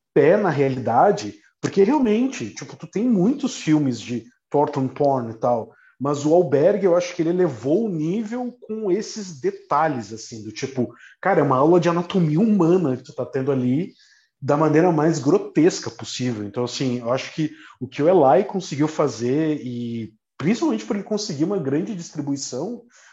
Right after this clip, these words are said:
foi muito sensacional, assim, foi muito fora da curva pra época.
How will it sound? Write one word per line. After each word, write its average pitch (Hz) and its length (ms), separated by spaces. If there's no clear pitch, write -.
foi 311 160
muito 170 320
sensacional, 113 640
assim, 95 260
foi 117 200
muito 147 420
fora 135 260
da 127 140
curva 131 380
pra 120 240
época. 185 500